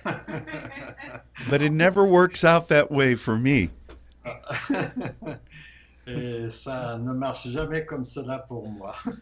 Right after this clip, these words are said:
Speaker 1: <laughs>
Speaker 2: But it is very nice to be able to come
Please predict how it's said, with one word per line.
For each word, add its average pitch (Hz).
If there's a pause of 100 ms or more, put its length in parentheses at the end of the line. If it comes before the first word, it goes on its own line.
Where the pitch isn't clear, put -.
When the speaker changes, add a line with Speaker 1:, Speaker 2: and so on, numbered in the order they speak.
(380)
Speaker 1:
<laughs> -
Speaker 2:
But 131
it 135
is 160 (180)
very 143
nice 117
to 120
be 113
able 107
to 104 (800)
come 151